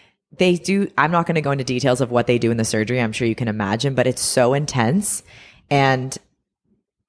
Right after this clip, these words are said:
taking care of someone who is, like,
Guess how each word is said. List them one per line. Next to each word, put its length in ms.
taking 360
care 380
of 220
someone 460
who 220
is, 200
like, 300